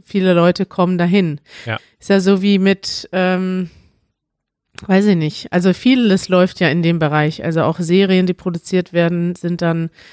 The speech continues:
Speaker 1: von, äh, Netflix produziert und die kannst du auch nur da gucken, weil es ist ja irgendwann, also ist ja klar, dass sich der Markt irgendwann unter ein paar großen Anbietern aufteilen wird.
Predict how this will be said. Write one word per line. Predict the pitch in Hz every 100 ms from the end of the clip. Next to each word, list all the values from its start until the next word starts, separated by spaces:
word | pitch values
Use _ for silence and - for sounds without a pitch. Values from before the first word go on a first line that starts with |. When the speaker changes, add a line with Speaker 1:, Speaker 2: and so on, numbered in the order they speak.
| - _ _
Speaker 1:
von, | _ - 185 185 185 185 -
äh, | 165 170 160 156
Netflix | 156 185 - 202 185
produziert | - 196 196 - 208 202
und | 185 190 - _ _ _ _
die | 185 185
kannst | 196 190
du | 190
auch | 175
nur | 196
da | 180 180
gucken, | - 247 - 175 190
weil | 165 165
es | 170
ist | 180 180
ja | 185
irgendwann, | 165 180 170 175 185 180 185 -
also | 170 170
ist | 175
ja | 190
klar, | 185 - 175 196 208
dass | 190
sich | 196 -
der | 180
Markt | 175 170 190 -
irgendwann | 185 190 180
unter | 170 185 -
ein | 165 175
paar | - 175
großen | 175 190 196
Anbietern | 165 180 185 180 170
aufteilen | 165 196 - 160 160 160
wird. | 160 190